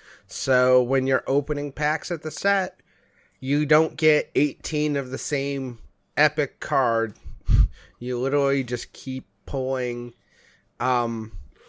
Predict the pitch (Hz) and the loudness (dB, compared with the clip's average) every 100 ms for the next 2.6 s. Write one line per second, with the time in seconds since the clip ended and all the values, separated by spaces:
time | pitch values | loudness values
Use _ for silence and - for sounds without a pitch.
0 | _ - 131 127 139 143 151 151 127 - | _ -10 -4 -2 0 0 0 0 -6 -4
1 | 117 - 127 123 127 135 123 127 110 131 | -6 -4 -6 -4 -4 -4 -4 -8 -8 -8
2 | 123 - 139 117 90 | -8 -8 -4 -4 -4